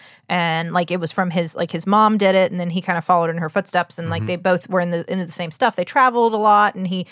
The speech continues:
Speaker 1: saw these people in Germany using this black mud, and he was like, "Well, I'm gonna use this black mud, too." Um, and it was so effective on people,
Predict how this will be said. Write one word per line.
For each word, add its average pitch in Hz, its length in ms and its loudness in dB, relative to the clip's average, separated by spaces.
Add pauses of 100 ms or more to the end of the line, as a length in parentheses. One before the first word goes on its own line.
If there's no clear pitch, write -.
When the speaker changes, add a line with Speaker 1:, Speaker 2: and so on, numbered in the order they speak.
(120)
Speaker 1:
saw 240 260 4
these 226 160 2
people 202 220 -2
in 190 60 2
Germany 180 400 0
using 175 280 -4
this 170 240 -4
black 165 320 -2
mud, 202 320 4
and 175 100 -2
he 165 60 -6
was 160 100 -8
like, 165 140 -4
"Well, 165 100 0
I'm 180 60 -2
gonna 175 100 -4
use 170 140 -6
this 165 100 -8
black 165 260 -2
mud, 175 220 -6
too." 208 360 4 (460)
Um, 180 380 2 (340)
and 202 500 2 (200)
it 214 100 2
was 196 160 0
so 277 360 2
effective 180 760 -2
on 180 200 0
people, 170 440 -8